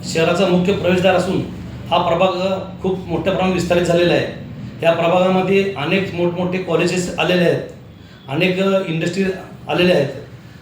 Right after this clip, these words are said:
तरी भविष्यात आमचं ह्या भागातल्या तरुणांना काम कसं मिळेल या माध्यमातनं हा एक प्रयत्न आमचा राहील.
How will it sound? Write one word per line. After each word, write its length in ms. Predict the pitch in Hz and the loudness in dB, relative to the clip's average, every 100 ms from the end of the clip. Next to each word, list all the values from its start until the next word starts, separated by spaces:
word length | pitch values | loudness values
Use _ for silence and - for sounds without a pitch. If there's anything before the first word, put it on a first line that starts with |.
| - | -8
तरी 480 | 156 196 202 - - - - | 0 2 2 -2 -12 -16 -2
भविष्यात 340 | 135 175 202 185 | 2 4 4 2
आमचं 420 | 180 175 190 - 123 | 2 2 2 0 -2
ह्या 300 | 147 180 175 | 0 2 2
भागातल्या 540 | 147 151 180 175 180 | 2 2 2 2 0
तरुणांना 420 | 175 160 180 175 156 - - - - - - | 2 4 4 4 2 0 -6 -14 -16 -16 -2
काम 160 | 160 185 | 0 2
कसं 260 | 185 185 | 0 2
मिळेल 340 | 185 185 175 - - - - - - - - | 4 4 4 0 -10 -18 -18 -18 -18 -8 0
या 100 | 175 | 2
माध्यमातनं 600 | 170 160 165 175 165 160 - - - - - - - - | 2 2 0 0 0 -2 -4 -12 -18 -18 -20 -20 -20 -10
हा 180 | 135 180 | 0 0
एक 120 | 190 | 2
प्रयत्न 180 | 175 175 | -2 -2
आमचा 220 | 170 175 | 0 2
राहील. 220 | 170 170 | 4 4